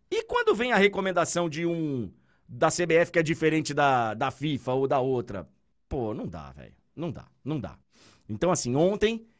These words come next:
eu teria marcado os dois pênaltis pro Fluminense.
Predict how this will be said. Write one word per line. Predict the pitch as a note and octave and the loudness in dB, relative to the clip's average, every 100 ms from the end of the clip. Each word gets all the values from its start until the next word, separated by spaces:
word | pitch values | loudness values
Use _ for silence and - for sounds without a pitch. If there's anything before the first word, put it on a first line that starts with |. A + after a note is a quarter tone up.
| _ | _
eu | D3+ E3+ | 0 2
teria | E3+ C#3+ D3 | 0 0 0
marcado | C3+ F#3 A#3 - C#3 C3 G#2+ A#2 | 2 4 4 4 2 2 0 -6
os | C3+ A2+ F2+ | -6 -10 4
dois | A3 C#4 - | 6 6 0
pênaltis | - D3+ A2 - - - _ _ _ _ _ _ _ - | -2 -2 -2 -8 -16 -18 _ _ _ _ _ _ _ -8
pro | C3 | -6
Fluminense. | C3 B2+ A2+ D#3 - - | -4 -4 -2 -2 -4 -6